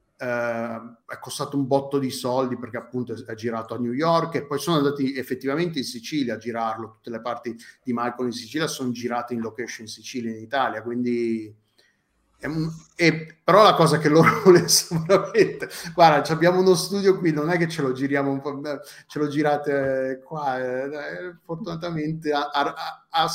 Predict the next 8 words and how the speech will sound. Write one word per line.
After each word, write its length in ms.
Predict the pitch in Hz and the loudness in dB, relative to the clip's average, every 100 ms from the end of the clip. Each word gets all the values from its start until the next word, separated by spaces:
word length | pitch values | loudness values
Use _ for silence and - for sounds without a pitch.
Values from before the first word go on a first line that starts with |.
| - | -2
ha 140 | 156 | -2
prevalso 560 | 175 160 165 175 165 160 | 0 4 4 4 2 0
la 120 | 151 | 0
ragione 360 | 143 139 143 139 | 0 0 0 0
artistica, 680 | 123 - 117 110 - - 117 | -2 -8 -12 -10 -10 -10 -8
non 220 | 120 117 | -8 -6
quella 180 | 120 117 | -6 -6
economica. 720 | 113 113 110 107 107 117 113 | -8 -12 -14 -18 -18 -16 -18